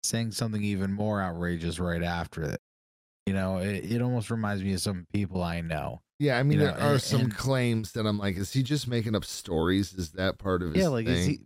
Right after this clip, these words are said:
Speaker 1: is he, he's a really good fucking storyteller.
Speaker 2: Right.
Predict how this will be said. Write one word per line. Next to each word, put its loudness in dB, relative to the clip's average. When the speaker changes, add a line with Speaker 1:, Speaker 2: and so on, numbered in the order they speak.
Speaker 1:
is -8
he, 0
he's 2
a 0
really 0
good -2
fucking -6
storyteller. 0
Speaker 2:
Right. 2